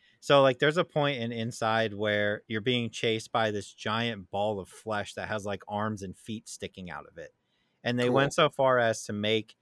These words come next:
Speaker 1: that giant ball of flesh, um, and as the collector's edition. Uh,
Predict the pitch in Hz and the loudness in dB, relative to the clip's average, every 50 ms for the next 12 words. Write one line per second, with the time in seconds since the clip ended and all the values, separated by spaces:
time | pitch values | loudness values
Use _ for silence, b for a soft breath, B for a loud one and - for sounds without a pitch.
0 | _ _ _ _ - 120 113 110 - 95 92 95 107 113 113 120 120 123 127 110 | _ _ _ _ 0 2 2 2 2 -4 -8 -6 -4 -2 0 0 0 0 -2 -4
1 | 104 92 - 104 104 110 113 104 92 87 - - - - 113 107 107 98 90 - | -6 -4 0 2 2 2 2 0 -4 -6 -10 -16 -14 -8 -4 -2 0 0 -2 -4
2 | - - - - _ _ _ _ _ _ _ _ _ - 107 104 101 101 98 95 | -6 -10 -14 -16 _ _ _ _ _ _ _ _ _ -2 0 0 0 0 -2 -4
3 | 95 95 92 92 - _ _ _ _ _ _ _ _ _ _ _ - 123 113 110 | -4 -6 -8 -10 -12 _ _ _ _ _ _ _ _ _ _ _ -2 2 2 2
4 | 107 104 101 - - _ _ - 107 110 113 104 - - - 117 104 92 - - | 2 0 -4 -6 -12 _ _ 0 2 2 2 2 0 -6 -8 -8 -8 -8 -8 -6
5 | 113 107 104 98 - - 95 85 92 95 87 90 98 92 - - 82 73 76 90 | -4 -4 -4 -4 -6 -8 -12 -10 -10 -12 -10 -8 -8 -8 -8 -10 -12 -14 -16 -18
6 | 101 _ _ _ _ _ - 113 110 107 104 104 | -20 _ _ _ _ _ -4 -2 0 0 0 -2